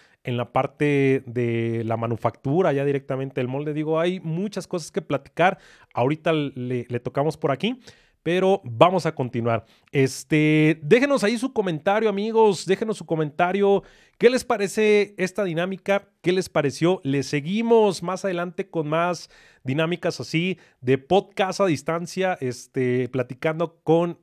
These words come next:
mi buen amigo Alex Hurtado. Lo van a ir conociendo cada vez más. Sigan su página, ahorita nos dejas por ahí tu página, este, también, mi buen Alex, para que la gente te siga. Este, él también está en Facebook, tiene su fanpage, por ahí ahorita les pasan,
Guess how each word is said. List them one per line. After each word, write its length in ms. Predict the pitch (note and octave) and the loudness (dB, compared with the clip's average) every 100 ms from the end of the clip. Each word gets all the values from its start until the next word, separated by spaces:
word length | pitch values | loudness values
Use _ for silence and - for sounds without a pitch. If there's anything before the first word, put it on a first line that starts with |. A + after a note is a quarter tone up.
| _ | _
mi 160 | B2+ | -4
buen 200 | B2+ D#3+ | 0 0
amigo 500 | D#3 D#3 D#3 D#3+ D3+ - | 0 -4 0 0 0 -6
Alex 320 | C#3+ D#3+ - | -4 -4 -4
Hurtado. 340 | B2+ - D3 | -10 0 2
Lo 120 | D#3+ C#3+ | 2 0
van 120 | D3+ | -2
a 40 | |
ir 100 | D#3 | -4
conociendo 500 | - C3+ A#2+ C#3+ D3 | -6 -6 -6 -6 -4
cada 220 | - D3 | 0 2
vez 140 | D3+ C#3+ | 2 2
más. 260 | D#3+ F3 - - - _ _ | 2 0 -6 -20 -20 _ _
Sigan 440 | - A3 C4 C4+ | -2 2 4 2
su 180 | G3+ D#3 | 0 2
página, 380 | G#3 A#3 A#3 G#3 | 2 2 0 -2
ahorita 160 | G#3 | -2
nos 160 | A3 F#3 | -4 -4
dejas 240 | G3 G#3 | -4 -4
por 160 | - F3 | -4 -4
ahí 100 | F3 | -4
tu 180 | - E3 | -6 -4
página, 640 | F#3+ F3+ - F3+ F#3 F3+ | -2 -2 -4 -6 -4 -4
este, 300 | C#3 A#2+ D3 | -8 -8 -10
también, 540 | C#3 C#3 C#3+ D#3+ F3 C#3 | -6 -6 -2 -2 -4 -4
mi 80 | |
buen 160 | C#3 D#3 | -4 -2
Alex, 400 | E3 E3 D#3+ - _ _ _ | 0 -2 -4 -14 _ _ _
para 240 | C#3 C3+ C3+ | -4 -4 -2
que 100 | C3+ | -2
la 120 | C3+ | -2
gente 600 | D#3 D#3+ D#3+ F3 E3 D#3 | -2 -6 -4 0 0 0
te 80 | C#3 | -4
siga. 480 | - F3 F#3 F#3+ A3 | -4 -4 0 0 0
Este, 640 | E3+ C3 - - C3+ B2+ | -2 -8 -8 -4 -4 -2
él 160 | C#3 D3+ | -4 -4
también 300 | D3 D3 D3+ | -6 -6 -6
está 200 | C#3+ - | -8 -8
en 120 | D3 | -8
Facebook, 480 | - E3 F3 F3 D#3 | -2 -2 -2 -10 -10
tiene 180 | D3 D3+ | -8 -8
su 160 | - | -10
fanpage, 580 | A#2+ D3 D3 F3+ F#3 E3 - - _ | -10 -10 -4 -2 -2 -8 -20 -20 _
por 140 | C3 | -6
ahí 100 | B2+ | 0
ahorita 240 | D3+ D3+ D#3+ | 0 0 -2
les 180 | D3 - | -2 -2
pasan, 400 | D3+ D3 D3+ | -4 -2 -6